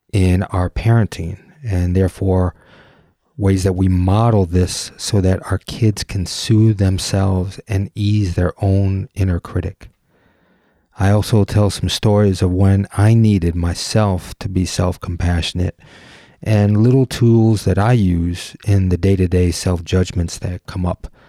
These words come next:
that maybe will give you some ideas to help yourself so that you could take that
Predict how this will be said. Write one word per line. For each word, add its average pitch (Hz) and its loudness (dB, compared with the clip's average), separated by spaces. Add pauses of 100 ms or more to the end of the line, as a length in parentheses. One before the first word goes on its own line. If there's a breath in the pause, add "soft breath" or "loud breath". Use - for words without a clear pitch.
(360 soft breath)
that 90 -2
maybe 87 -4
will 85 -4
give 90 -6
you 90 -4
some 92 -6
ideas 87 -6 (520 soft breath)
to 85 -6
help - -4
yourself - -4 (1160)
so - -4
that 87 -2
you 90 -6
could - -10
take - -4
that 95 -2